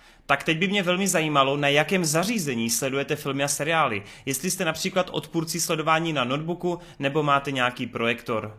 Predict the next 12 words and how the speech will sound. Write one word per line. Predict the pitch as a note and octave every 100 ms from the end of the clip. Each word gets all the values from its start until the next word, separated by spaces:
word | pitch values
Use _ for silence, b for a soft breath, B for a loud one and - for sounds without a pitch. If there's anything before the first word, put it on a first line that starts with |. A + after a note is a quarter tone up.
| -
Tak | D#3
já | D3+ F3+
normálně | F3 F3 F3
koukám | F3 E3+ E3
buď | C#3+
na | B2 D3
telce, | F#3 E3+ - F#3 F#3
přes | - A#2
konzoli, | D3 D3+ E3+ E3+ E3+ E3+ B B
anebo | C#3 C#3+ D3
koukám | D3 C3+ C#3 C3 C3+
na | B2+ B2 B2 B2 A#2+